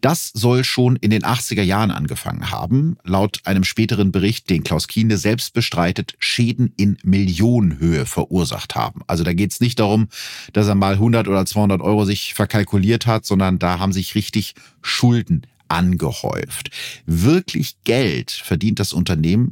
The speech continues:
nicht mit der Restauration, sondern mit dem Verkauf von Luxus-Oldtimern. Und als dieser Verkauf dann mit der Corona-Pandemie plötzlich komplett einbricht, wird es für die Firma finanziell immer enger.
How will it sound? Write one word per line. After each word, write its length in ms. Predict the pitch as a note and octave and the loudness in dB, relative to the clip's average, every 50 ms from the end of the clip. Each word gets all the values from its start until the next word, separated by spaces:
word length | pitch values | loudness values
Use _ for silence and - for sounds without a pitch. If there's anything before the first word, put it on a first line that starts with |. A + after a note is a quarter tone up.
| - - | -2 -2
nicht 400 | - F#2 G#2+ C3+ C#3 - - - | 0 2 2 2 0 -2 -4 -2
mit 160 | A#2+ B2 - | -2 0 0
der 80 | A#2+ G2 | 2 0
Restauration, 880 | G#2 G2 - G#2+ F2+ D2 D2+ - - - - - E2+ F#2 A#2 C#3 D3 | 0 0 0 0 0 0 -2 -4 -4 -4 -2 0 2 2 2 2 0
sondern 340 | C3+ A#2+ C#3 C3 B2+ A#2+ B2 | 0 0 0 0 2 2 2
mit 140 | B2 B2 - | 2 0 0
dem 120 | B2 A2+ | -2 -2
Verkauf 580 | - - A2+ - - - - C3 C#3+ C#3 G2+ - | -2 -4 -6 -6 -6 -6 -2 0 0 0 0 -2
von 240 | - - - C#2+ C2+ | -4 -6 -6 -4 -4
Luxus-Oldtimern. 1040 | D2+ - - - - - - - - G1+ G#1 - - - - G1+ G1+ - - - - - - - - - - - - | -4 -6 -6 -6 -8 -6 -6 -6 -6 -6 -6 -6 -6 -8 -10 -10 -12 -12 -14 -16 -16 -16 -16 -16 -14 -16 -16 -8 -4
Und 140 | - - - | -2 -2 0
als 140 | - - | -2 0
dieser 260 | - C3 C#3+ D#3 F#3 - | 0 0 0 0 0 0
Verkauf 500 | D3 A#2+ - - A#2 A2 C#3+ D#3+ - - | -2 -2 0 2 2 2 2 0 -2 0
dann 240 | - G#2 A#2+ B2+ | 0 2 2 4
mit 160 | B2 A2+ G#2+ A#2 | 2 2 2 0
der 80 | G#2+ | -2
Corona-Pandemie 840 | - - G#2 G#2+ C3 C#3 B2 A#2+ - G#2+ F#2+ F2 F#2+ F2 F#2 F#2+ F#2+ | 0 0 2 2 2 2 0 0 0 0 0 2 2 2 0 0 -2
plötzlich 520 | - - G2+ G2+ - - - F#2+ F#2 - | -2 -2 -2 -2 -2 -2 -2 -2 -2 -2
komplett 460 | - - F2+ E2 - F#2+ E2+ - - - | -2 -4 -2 -2 -2 -4 -4 -4 -4 -2
einbricht, 560 | B2 C3+ C#3+ C#3 A#2+ - F2 A2 - - - - - - - _ | 0 0 0 0 0 0 0 0 -2 -6 -10 -14 -18 -18 -16 _
wird 220 | - E2+ G#2 - - | -2 0 0 0 0
es 140 | - - - | -2 -6 -2
für 120 | - G#2+ | -2 0
die 120 | F2+ F#2 | 0 -2
Firma 460 | - - F#2 F2+ E2+ F2+ F#2 F#2 F#2+ - | -2 0 0 2 2 2 0 0 -4 -6
finanziell 720 | - - - - G#2 F2 F2 F2 F2 - - - E2+ F2 - - | -10 -6 0 2 2 2 2 2 -2 -2 -2 -2 -2 -2 -4 -4
immer 320 | - G2 E2+ E2 E2+ E2+ - - | 0 2 2 2 2 0 -2 -2
enger. 380 | F#2 F#2+ F#2 E2+ C#2 A1+ - | -2 0 0 0 0 -2 -8